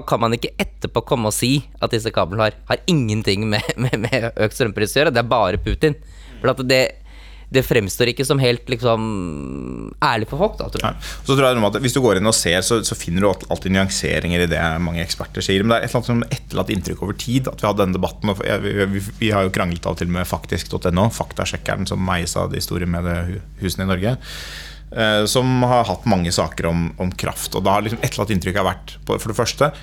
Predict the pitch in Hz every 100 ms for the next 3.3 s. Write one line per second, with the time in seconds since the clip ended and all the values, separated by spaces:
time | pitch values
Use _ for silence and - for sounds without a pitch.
0 | - - 101 87 101 113 107 107 104 104
1 | 98 92 95 110 143 90 92 76 71 90
2 | 143 220 - - - - - - - 90
3 | 92 85 80